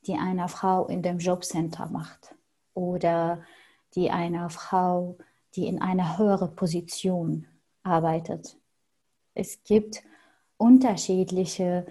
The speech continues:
es gibt unterschiedliche Erfahrungen und die Frau selbst, ob sie optimistisch oder pessimistisch ist, spielt auch eine große Rolle. Also wie die, wie man daran denkt und was man eigentlich macht und wo man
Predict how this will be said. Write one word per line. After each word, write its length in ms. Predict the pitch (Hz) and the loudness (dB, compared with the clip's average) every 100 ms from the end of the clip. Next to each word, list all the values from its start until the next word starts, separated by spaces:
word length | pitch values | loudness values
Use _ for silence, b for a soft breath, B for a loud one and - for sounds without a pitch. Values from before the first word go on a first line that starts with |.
| B B B B | B B B B
es 220 | - 196 - | -6 -6 -6
gibt 160 | - | -6
unterschiedliche 640 | 190 185 - 185 190 - | -6 -4 -2 -2 -2 0
Erfahrungen 920 | 185 180 175 180 185 226 262 277 - B B B B B | -2 -2 2 4 6 8 8 6 2 B B B B B
und 220 | 214 208 | 0 2
die 80 | 208 | 2
Frau 420 | - - 226 254 | -2 0 6 6
selbst, 720 | 262 190 175 160 - - - - _ _ 190 | 8 8 6 4 -6 -10 -14 -20 _ _ -8
ob 160 | - | -6
sie 220 | - 185 | -4 -2
optimistisch 840 | - - 190 185 170 - 165 160 - | -4 -2 0 0 -4 -6 -8 -8 -4
oder 220 | 190 180 | -2 -2
pessimistisch 840 | 180 202 208 185 185 - 160 160 | -2 -2 0 0 -2 -6 -8 -8
ist, 400 | - 165 - - _ | -10 -12 -14 -20 _
spielt 400 | - - 190 - | -10 -6 -4 -2
auch 200 | 190 180 | -4 -4
eine 180 | 175 175 | -6 -8
große 380 | - 175 170 160 | -6 -6 -6 -4
Rolle. 420 | - 165 170 165 B B B B | -4 -4 -6 -8 B B B B
Also 340 | 196 185 165 180 | -2 0 0 2
wie 160 | 226 | 4
die, 300 | 233 214 - - - - - - | 6 2 -2 -12 -12 -10 -10 -12
wie 340 | 190 185 214 214 | -6 0 4 6
man 300 | 208 208 190 | 6 4 4
daran 580 | 190 208 202 165 156 | 2 2 2 0 0
denkt 480 | 170 180 285 - - - _ _ | 4 6 6 4 -10 -20 _ _
und 160 | 196 190 | -2 0
was 220 | 202 202 | 0 0
man 180 | 220 202 - | 0 0 2
eigentlich 600 | 208 233 208 - 185 - | 6 6 6 2 -4 0
macht 280 | 240 - - | -2 -2 -2
und 300 | 202 180 190 | -2 2 6
wo 200 | 247 262 | 10 12
man 520 | 240 254 262 - | 10 8 4 2